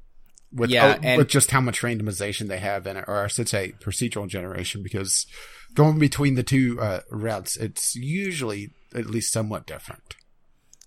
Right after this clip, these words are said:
Speaker 2: Yeah, so what you do is you accept missions and you ferry cargo from one destination to another, and you've got a modular ship that when you're docked at stations, you can design, like, the overall layout of your ship with, like, expansion parts.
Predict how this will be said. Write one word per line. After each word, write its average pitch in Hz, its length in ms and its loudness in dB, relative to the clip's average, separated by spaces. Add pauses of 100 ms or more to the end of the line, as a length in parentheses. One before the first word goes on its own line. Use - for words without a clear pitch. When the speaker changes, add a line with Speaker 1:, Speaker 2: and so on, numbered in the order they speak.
(160)
Speaker 2:
Yeah, 101 460 2
so 135 320 4
what 139 300 0
you 147 100 2
do 139 260 0
is 120 200 0
you 110 140 -4 (120)
accept 120 340 0
missions 117 400 0
and 107 80 -2
you 104 80 -2
ferry 113 280 2
cargo 104 340 0
from 104 280 -4
one 104 180 -2
destination 104 480 -2
to 107 100 0
another, 98 420 0 (420)
and 131 140 4
you've 135 100 4
got 143 140 8
a 127 60 8
modular 123 600 4
ship - 420 2 (440)
that 107 220 4 (260)
when 131 220 0
you're 123 220 2 (180)
docked 123 320 6
at 120 100 -6
stations, 113 480 -2
you 104 80 -4
can 107 200 -4
design, 104 460 0
like, 98 180 -4
the 95 140 -8
overall 110 500 0
layout 120 320 4
of 120 100 0
your 113 120 -2
ship - 340 -2
with, 107 120 -4
like, 95 200 -4
expansion 98 500 -6
parts. 120 440 -2